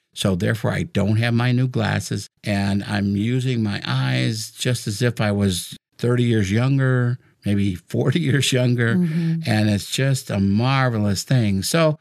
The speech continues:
Speaker 1: from my point of view, I would say if you're in a situation where things are starting to get blurry,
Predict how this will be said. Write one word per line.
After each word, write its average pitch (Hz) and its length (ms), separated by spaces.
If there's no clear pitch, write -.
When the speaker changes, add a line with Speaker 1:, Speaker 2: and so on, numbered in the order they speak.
Speaker 1:
from 156 160
my 240 180
point 127 300
of 98 60
view, 101 440
I 160 280
would 147 200
say 90 540
if 175 260
you're 214 200
in 185 80
a 165 80
situation 110 920
where 104 300
things 151 460
are 113 100
starting 131 500
to 151 120
get 135 240
blurry, 98 420